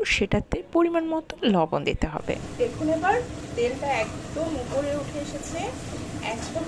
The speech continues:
Speaker 2: কষা কষা হয়ে এসেছে, বুঝাই যাচ্ছে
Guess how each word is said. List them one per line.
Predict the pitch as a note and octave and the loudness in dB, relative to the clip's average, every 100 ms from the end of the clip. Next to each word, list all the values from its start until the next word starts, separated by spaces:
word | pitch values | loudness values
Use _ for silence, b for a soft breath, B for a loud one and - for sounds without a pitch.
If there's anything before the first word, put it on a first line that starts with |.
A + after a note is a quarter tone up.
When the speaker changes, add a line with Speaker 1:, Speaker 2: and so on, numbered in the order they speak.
| D#4 | -2
Speaker 2:
কষা | - - C4 | -2 -2 -2
কষা | B3 A3+ G#3+ | -2 -2 -2
হয়ে | G3 F#3+ | -2 -4
এসেছে, | G3+ - - - - - - - - - - - - - - | -6 -8 -8 -6 -6 -4 -4 -4 -6 -8 -8 -8 -8 -8 -6
বুঝাই | A#3+ B3 D#4 - C4+ | -6 0 2 4 2
যাচ্ছে | B3+ - | 2 -2